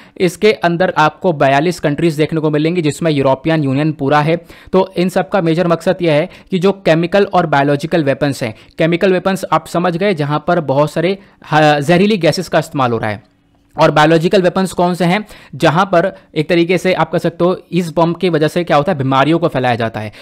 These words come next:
तो केमिकल वेपन्स, बायोलॉजिकल वेपन्स को रोक लगाने के लिए यहाँ पर ऑस्ट्रेलिया ग्रुप है। अब इस ग्रुप के अंदर मेजर मकसद यह है कि जो ये केमिकल और बायोलॉजिकल एजेंट्स हैं, इनको एक्सपोर्ट इंपोर्ट करने से पूरी तरह से रोका जाए, इनकी सप्लाई के ऊपर रोक लगाई जाए।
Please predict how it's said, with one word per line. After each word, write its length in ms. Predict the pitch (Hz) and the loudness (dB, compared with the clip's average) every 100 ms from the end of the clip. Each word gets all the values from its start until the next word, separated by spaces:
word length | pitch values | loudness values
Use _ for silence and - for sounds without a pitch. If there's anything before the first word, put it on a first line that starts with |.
| - | -8
तो 80 | 175 | -4
केमिकल 420 | 170 175 180 208 | 0 0 2 2
वेपन्स, 380 | 185 185 196 190 - | 0 0 -2 -4 -4
बायोलॉजिकल 540 | 147 143 156 160 175 160 | 0 2 2 0 0 0
वेपन्स 380 | 147 165 170 | 0 -2 -2
को 240 | - 196 - | -2 -2 -2
रोक 300 | 135 160 175 | 0 2 2
लगाने 300 | 175 147 147 | 0 0 -2
के 80 | 151 | -2
लिए 60 | 156 | -2
यहाँ 100 | 139 | 0
पर 80 | 156 | -2
ऑस्ट्रेलिया 540 | - 135 - 151 160 | 0 -2 -2 -2 0
ग्रुप 260 | 156 165 160 | 2 0 0
है। 180 | 165 - - - | -2 -4 -20 -4
अब 260 | 165 175 - | -2 -2 -4
इस 200 | 220 220 - | 0 0 2
ग्रुप 260 | 170 190 | -2 -2
के 80 | - | 0
अंदर 220 | 185 185 | 2 2
मेजर 280 | 180 156 180 | 2 2 2
मकसद 320 | 160 147 175 170 | 0 0 -2 0
यह 120 | 165 | 0
है 160 | 143 170 - - | 0 -2 -6 -4
कि 80 | 202 | 0
जो 120 | 180 | 4
ये 120 | 208 | 4
केमिकल 480 | 202 175 170 170 202 | 4 2 2 2 2
और 200 | - 175 | 4 2
बायोलॉजिकल 560 | 151 139 147 165 190 185 | 4 2 2 0 0 -2
एजेंट्स 480 | 151 135 170 170 | -2 0 0 0
हैं, 160 | 160 175 - - 175 | -2 -2 -10 -8 -2
इनको 340 | 180 175 196 | -2 2 0
एक्सपोर्ट 560 | - 156 - 185 185 - | 0 -4 -2 2 2 2
इंपोर्ट 400 | 160 147 160 165 | -2 0 0 0
करने 260 | 165 151 160 | 0 0 0
से 120 | 175 | -2
पूरी 240 | 170 156 160 | -2 0 2
तरह 180 | 156 | 0
से 120 | 151 151 | 0 0
रोका 260 | 131 156 | 0 2
जाए, 180 | 151 170 | 2 2
इनकी 260 | 151 151 170 | 0 -4 -4
सप्लाई 420 | - - 143 151 | -4 -2 0 0
के 120 | 156 | 0
ऊपर 260 | 143 170 - - | 0 0 -2 -6
रोक 260 | 135 160 160 | 0 2 2
लगाई 260 | 131 123 | 0 0
जाए। 200 | 117 107 | -2 -6